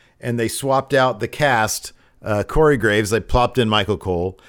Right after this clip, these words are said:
they changed the set to no set, so it's just nothing but blackness, and they took off the shirt of Lars Sullivan.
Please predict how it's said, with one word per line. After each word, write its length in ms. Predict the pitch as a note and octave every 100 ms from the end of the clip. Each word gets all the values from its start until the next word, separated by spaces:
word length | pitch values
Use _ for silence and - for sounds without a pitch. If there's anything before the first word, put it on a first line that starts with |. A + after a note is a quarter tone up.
| - -
they 140 | A2
changed 440 | - D#3 D3 C#3+ G2
the 100 | B2
set 440 | - C#3+ A2+ -
to 360 | - A#2 G#2+ F#2+
no 280 | F#2 A2+ A#2+
set, 400 | - G2+ F#2 -
so 160 | G#2+ F#2+
it's 100 | -
just 160 | G2
nothing 240 | A#2+ A2 F#2+
but 120 | E2+
blackness, 540 | A2 A#2 - F2 - - - -
and 180 | A#2 B2+
they 140 | A#2+
took 280 | - D#3 C#3+
off 240 | C3+ B2
the 100 | B2+
shirt 300 | G#2+ - C3
of 80 | A2
Lars 280 | G#2 G#2 F#2+
Sullivan. 600 | - E3 C3 F2 E2 C2